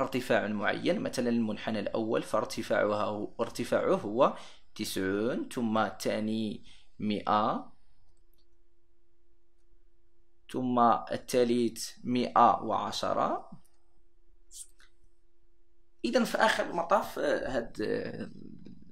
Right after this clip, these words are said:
هاد المنحنيات فهي تشبه، آه، المنحنيات الموجودة على الخرائط الطبوغرافية، أو بهذا الشكل يتم تمثيل المنحنيات الموجودة على الخريطة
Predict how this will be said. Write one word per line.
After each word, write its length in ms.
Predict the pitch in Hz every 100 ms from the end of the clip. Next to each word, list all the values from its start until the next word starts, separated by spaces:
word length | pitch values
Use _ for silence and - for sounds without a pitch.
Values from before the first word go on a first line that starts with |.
| -
هاد 140 | -
المنحنيات 1080 | - 104 95 87 107 117 117 117 113 160 -
فهي 280 | - 123 139
تشبه، 640 | - - - 143 113 110 - - - - -
آه، 260 | 113 104
المنحنيات 1000 | 107 107 123 123 - 123 120 131 165 -
الموجودة 540 | 135 120 123 107 123 123
على 140 | 113
الخرائط 640 | 113 - - 117 - - 135
الطبوغرافية، 1000 | - 113 - 104 101 - - 143 190 -
أو 120 | 135
بهذا 180 | 120 143
الشكل 480 | 180 - 202 220 277 - -
يتم 420 | 139 143 - 247
تمثيل 520 | 147 - 127 - 131 -
المنحنيات 840 | 143 131 131 135 131 135 185 -
الموجودة 480 | 143 127 117 127 131
على 200 | 110 117
الخريطة 580 | 113 - 117 113 165